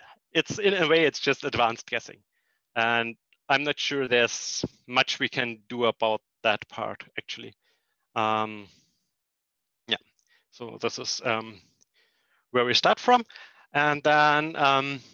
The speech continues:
question is, how do you define, uh, a good sampling strategy? And, um,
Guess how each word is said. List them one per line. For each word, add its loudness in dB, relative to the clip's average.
question 2
is, 2
how 4
do -2
you -2
define, 2
uh, 2
a -2
good -2
sampling 0
strategy? -10
And, -2
um, 0